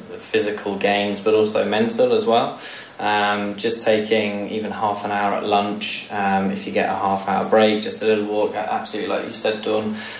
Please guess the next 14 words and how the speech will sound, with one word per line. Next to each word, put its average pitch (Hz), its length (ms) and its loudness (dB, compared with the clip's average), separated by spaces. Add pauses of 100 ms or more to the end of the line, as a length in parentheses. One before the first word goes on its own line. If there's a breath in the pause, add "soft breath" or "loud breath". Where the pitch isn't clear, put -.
(120)
Uh, 101 400 4
we've 104 160 0
got 107 140 4
the 107 60 -2
Heath 110 360 0
round 104 240 0
here, 107 260 6
which - 200 0
is 101 100 -6
an 101 100 -6
amazing 107 460 0
walk. 107 400 2 (320 loud breath)
Um, 101 560 0 (180)
and 104 440 -2